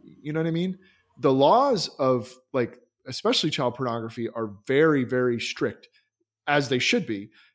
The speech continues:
And even if you have, even if you haven't accessed it or looked at it,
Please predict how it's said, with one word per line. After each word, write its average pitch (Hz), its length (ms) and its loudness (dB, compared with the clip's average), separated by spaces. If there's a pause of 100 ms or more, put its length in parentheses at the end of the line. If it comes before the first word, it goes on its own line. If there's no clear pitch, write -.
(220)
And 139 460 0 (340)
even 247 240 -2
if 196 160 -2
you 185 100 0
have, 165 260 0 (120)
even 175 200 -2
if 190 80 -4
you 190 80 4
haven't 139 260 0
accessed 160 580 -2
it 262 200 -4
or 135 120 0
looked 135 280 -4
at 202 160 -2
it, 285 100 -10